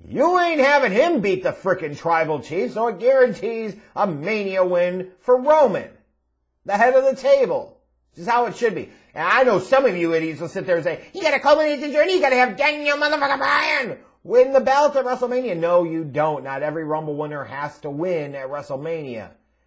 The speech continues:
And I'm not sitting there and killing Roman's momentum so some of you could get your jollies off of some shit that you wish would have happened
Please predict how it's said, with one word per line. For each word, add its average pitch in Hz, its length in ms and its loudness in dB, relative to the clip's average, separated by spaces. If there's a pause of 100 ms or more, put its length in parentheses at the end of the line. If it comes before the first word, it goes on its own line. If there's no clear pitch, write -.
(240)
And 143 160 -10
I'm 156 200 -4
not 175 200 -6
sitting 175 240 -8
there 160 160 -6
and 151 120 -10
killing 143 540 -4
Roman's 160 380 -4
momentum 151 520 -6
so 139 140 -16
some 156 240 -6
of 147 120 -6
you 151 100 -4
could 147 160 -14
get 151 200 -10
your 135 100 -10
jollies 147 500 -4
off 135 200 -8
of 123 100 -12
some 135 160 -10
shit 151 320 -12
that 135 160 -10
you 127 80 -14
wish 151 220 -10
would 139 120 -10
have 135 100 -8
happened 139 360 -6